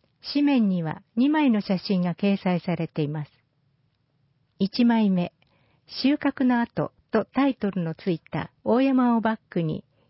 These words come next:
稲わらぼっちの並んだ田んぼの写真。吉田隆。令和元年十一月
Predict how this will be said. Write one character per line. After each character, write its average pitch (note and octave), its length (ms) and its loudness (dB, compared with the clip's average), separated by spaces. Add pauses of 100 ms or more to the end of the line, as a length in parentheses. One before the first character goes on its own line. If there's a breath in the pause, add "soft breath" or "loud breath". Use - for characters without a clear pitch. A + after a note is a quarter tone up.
稲 A#3 260 2
わ C#4 100 2
ら C4+ 100 0
ぼ C4 120 -2
っ - 100 0
ち - 140 -10
の E3+ 140 -2
並 D#3+ 340 0
ん D3 40 -6
だ C#3+ 220 -4
田 F#3 160 2
ん G#3+ 80 4
ぼ G#3+ 120 2
の F3 120 4
写 D#3+ 200 -4
真。 - 320 -8 (1600)
吉 G3 280 0
田 B3+ 140 0
隆。 - 540 -6 (1000)
令 B3+ 260 0
和 G3+ 100 -4
元 F#3+ 300 -2
年 D3+ 200 -10 (440)
十 B3 240 0
一 C4 260 -2
月 A#3+ 140 -4